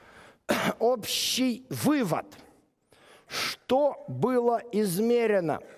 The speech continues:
Я хочу, чтобы вы увидели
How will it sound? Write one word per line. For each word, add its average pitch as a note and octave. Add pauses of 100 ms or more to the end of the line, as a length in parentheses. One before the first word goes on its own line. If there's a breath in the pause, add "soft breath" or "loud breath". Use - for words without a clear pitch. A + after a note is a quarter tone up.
(720 loud breath)
Я F#3
хочу, A3+
чтобы G#3+
вы A3
увидели G3+